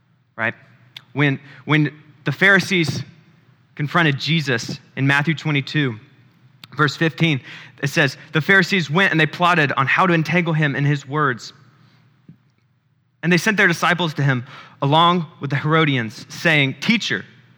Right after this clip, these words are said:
we know that you are true and that you teach the way of God truthfully, and you do not care about anyone's opinion, for you not, for you are not swayed by appearances. Tell us then,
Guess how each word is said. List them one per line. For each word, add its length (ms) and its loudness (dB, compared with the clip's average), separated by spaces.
we 120 2
know 160 2
that 140 -2
you 100 2
are 80 4
true 400 0
and 80 2
that 140 0
you 60 -4
teach 360 -6
the 60 -6
way 180 2
of 140 -2
God 280 0
truthfully, 580 -8
and 120 4
you 80 4
do 100 2
not 160 2
care 220 4
about 200 2
anyone's 340 0
opinion, 440 -6
for 80 0
you 140 4
not, 200 2
for 80 0
you 160 0
are 80 4
not 160 2
swayed 380 -2
by 160 2
appearances. 720 -4
Tell 180 4
us 160 2
then, 300 -6